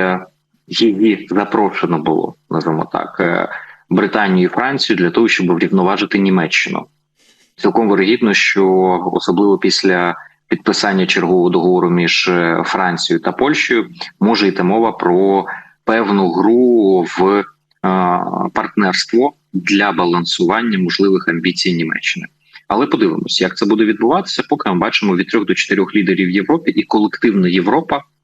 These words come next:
в цілому зараз прокинулася. І це, звісно, не може не непокоїти ані Пекін, ані Москву, ані Вашингтон. Для нас, ми з вами чудово розуміємо, що ключові партнери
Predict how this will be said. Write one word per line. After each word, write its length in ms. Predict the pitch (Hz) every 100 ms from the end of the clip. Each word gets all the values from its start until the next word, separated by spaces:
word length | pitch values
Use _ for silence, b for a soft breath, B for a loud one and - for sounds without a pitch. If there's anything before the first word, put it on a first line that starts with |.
| _
в 160 | - -
цілому 540 | - 185 127 139 117 B B B B
зараз 380 | 90 95 107 110
прокинулася. 800 | - 107 - 85 82 - - - _ B B B
І 80 | 120
це, 200 | - 202
звісно, 680 | 101 123 143 120 110 107
не 160 | 98 107
може 560 | 101 90 87 135 127 120 90
не 280 | 92 98
непокоїти 720 | 104 95 82 - 82 82 - -
ані 260 | 98 95
Пекін, 520 | 87 92 - 156 170 165
ані 240 | - -
Москву, 680 | 87 82 - - 120 131 -
ані 300 | 98 101 104
Вашингтон. 800 | 87 90 - 92 85 - - - - B B -
Для 140 | 104
нас, 440 | 98 151 180 - _ _ -
ми 120 | 139
з 40 |
вами 200 | 98 107
чудово 300 | - - 95
розуміємо, 440 | 85 - 82 82 -
що 200 | - -
ключові 360 | 190 - 185
партнери 500 | 135 151 - 131 120